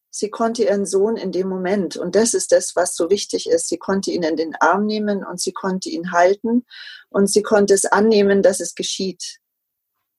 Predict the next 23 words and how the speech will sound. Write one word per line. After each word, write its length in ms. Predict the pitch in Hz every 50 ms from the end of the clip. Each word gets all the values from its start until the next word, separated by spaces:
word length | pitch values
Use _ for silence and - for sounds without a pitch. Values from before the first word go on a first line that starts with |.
| _ _ _ _ _ _ _ _ _ _ _ _ _ _ _ _ 247 _ - _ - - _ _ _ _ _ - 240
Das 540 | 214 190 185 - - - - - - - - -
ist, 400 | 196 190 - - - - - -
glaube 300 | - 185 185 196 196 214
ich, 260 | 208 - - - -
äh, 320 | - 180 180 185 175 151 - - - _ _ -
das 220 | 180 185 190 -
ist 100 | 185 -
erstmal 460 | - 170 196 196 - - 185 185 170
wichtig. 500 | 185 202 - - - 156 156 156 - - -
Und 200 | 185 190 180 165
dann 320 | 160 175 190 202 220 220
geht's 360 | - - 202 202 202 - -
weiter, 420 | 180 175 175 190 190 - 220 214 214 - _ _ _ -
anzunehmen, 680 | - 175 185 190 - - 208 202 202 196 208 220 220 196
damit 280 | 190 180 190 185 185
zu 100 | - 214
leben, 280 | 180 170 175 190 208 214
dass 180 | 190 190 190 196
er 60 | 180
nicht 220 | 175 180 - -
mehr 100 | 190 180
da 240 | - 143 139 131 -
ist. 260 | - - - - -